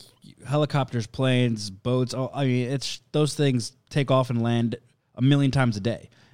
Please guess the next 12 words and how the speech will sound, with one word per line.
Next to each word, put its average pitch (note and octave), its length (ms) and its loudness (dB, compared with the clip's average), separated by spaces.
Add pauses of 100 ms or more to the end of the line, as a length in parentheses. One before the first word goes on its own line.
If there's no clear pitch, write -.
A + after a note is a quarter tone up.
And, G#2 440 -4 (540)
I A2+ 60 -6
mean, B2 160 -2
it's A#2+ 180 -2
just - 480 -2
a A#2+ 100 -4
once B2 600 -2
in A#2 100 2
a A2+ 160 0 (880)
billion A#2+ 320 0
shot A2+ 380 -2
that G#2 220 -4